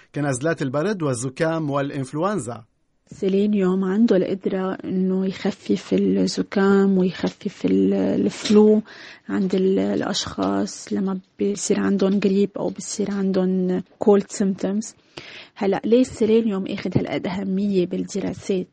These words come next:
Speaker 2: لأنه عنده نوع من البروتينات اسمه السيلينوبروتينز،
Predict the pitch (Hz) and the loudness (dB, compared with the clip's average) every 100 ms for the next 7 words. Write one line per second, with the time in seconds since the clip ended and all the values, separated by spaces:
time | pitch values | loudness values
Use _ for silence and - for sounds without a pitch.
0 | - 185 202 196 190 208 - - - - | -10 -6 -4 -2 -2 -4 -10 -20 -20 -6
1 | 208 214 214 202 208 226 214 208 214 202 | 2 4 6 6 6 4 2 -2 0 0
2 | 190 190 202 190 - 190 202 240 - - | -2 -4 -4 -4 -4 -2 0 0 -4 -6
3 | 196 185 185 190 196 190 185 190 190 - | -2 -2 0 2 2 2 0 2 0 -2
4 | 190 247 269 | -2 0 0